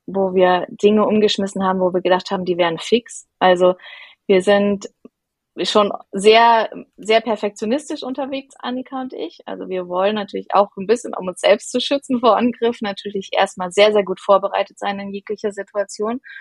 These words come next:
und waren sowas von überzeugt von unserem Geschäftsmodell, als wir in Thüringen beim Accelerator teilgenommen haben. Ich weiß noch genau, es kam dann einer, also ein Workshop-Coach, der Muttis, die Muttis gesagt hat.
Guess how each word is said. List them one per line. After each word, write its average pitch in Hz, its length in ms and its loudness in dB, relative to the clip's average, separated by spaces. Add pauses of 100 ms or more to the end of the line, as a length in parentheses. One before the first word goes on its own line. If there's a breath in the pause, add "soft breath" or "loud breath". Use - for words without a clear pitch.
(440 loud breath)
und 202 180 2
waren 202 300 4
sowas 247 400 2
von 170 160 -10
überzeugt 175 480 -6
von 175 160 -12
unserem 180 240 -10
Geschäftsmodell, 180 720 -6
als 170 220 -6
wir 175 120 -2
in 175 280 -8
Thüringen 196 420 -2
beim 180 180 -6
Accelerator 175 680 -4
teilgenommen 170 600 -4
haben. 196 360 -2 (400 soft breath)
Ich - 100 -6
weiß 196 220 4
noch 202 140 0
genau, 185 280 2
es 202 140 0
kam 226 280 0
dann 196 140 -2
einer, 180 460 -2
also 185 180 -4
ein 180 260 -4
Workshop-Coach, 202 800 -2 (280)
der 208 280 6
Muttis, 196 600 -10 (120)
die 185 60 -12
Muttis 208 420 -8
gesagt 226 420 -6
hat. 302 160 -12